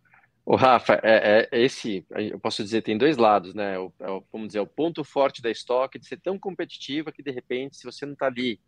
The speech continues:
no seu limite, você tá fora do jogo, né? Ao mesmo tempo, pra quem tá na situação do Átila, né, até quando eu fu-, a gente foi, é, falar, né, de fazer com o Átila, eu fui dar uma pesquisada pra ver como é que ele tá no campeonato e tal, tá em décimo nono, que obviamente não é uma posição boa,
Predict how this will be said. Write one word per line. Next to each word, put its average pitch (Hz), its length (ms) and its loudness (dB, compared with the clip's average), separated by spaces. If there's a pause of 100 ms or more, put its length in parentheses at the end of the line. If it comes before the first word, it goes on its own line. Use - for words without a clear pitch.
(840)
no 95 400 -16
seu 165 180 2
limite, 147 600 2
você 135 280 -6
tá 135 120 2
fora 139 260 2
do 131 100 -6
jogo, 95 380 -4
né? 104 280 -6
Ao 127 180 -6
mesmo 143 320 -6
tempo, 131 320 -2 (800)
pra - 120 -12
quem 117 120 -6
tá 127 80 0
na 120 100 2
situação 113 520 -4
do 101 240 -2
Átila, 120 580 2 (180)
né, 98 340 -14
até 127 300 2 (160)
quando 110 180 -6
eu 104 60 -4
fu-, - 200 -14
a 104 60 -8
gente 98 200 -14
foi, 107 320 -2 (640)
é, 90 840 -8 (240)
falar, 104 260 4
né, 104 160 0
de - 80 -12
fazer 98 260 -8
com 113 100 -6
o 110 40 2
Átila, 123 300 0
eu 104 60 -8
fui 117 100 -14
dar 120 80 -6
uma 117 120 -6
pesquisada 123 500 -6
pra 120 100 -10
ver 113 100 -12
como 117 140 -10
é 113 40 -10
que - 80 -12
ele 101 100 -12
tá 113 100 -8
no 117 80 -10
campeonato 156 540 -8
e - 20 -20
tal, 135 160 -4
tá 117 140 -12
em 110 40 -12
décimo 156 300 -8
nono, 135 240 -8
que - 100 -12
obviamente 107 440 -8
não 110 60 -6
é 107 40 -2
uma 107 60 -6
posição 135 340 -10
boa, 160 260 -4